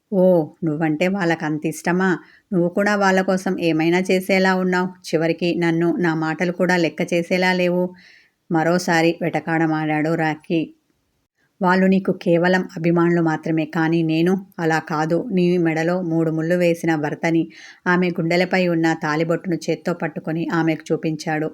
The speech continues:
ఆమెకు రోషం పొడుచుకొచ్చింది. "అవును, కట్టారు. అది కూడా నాకు తాళి కట్టాల్సిన అతని పక్కకు తోసేసి, నా పర్మిషన్ లేకుండా,"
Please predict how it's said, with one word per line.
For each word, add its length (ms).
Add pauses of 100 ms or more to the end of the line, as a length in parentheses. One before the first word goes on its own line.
ఆమెకు 460 (420)
రోషం 440
పొడుచుకొచ్చింది. 840 (120)
"అవును, 340
కట్టారు. 600
అది 120
కూడా 300 (580)
నాకు 300 (260)
తాళి 240
కట్టాల్సిన 560
అతని 300
పక్కకు 420
తోసేసి, 720
నా 140
పర్మిషన్ 520
లేకుండా," 520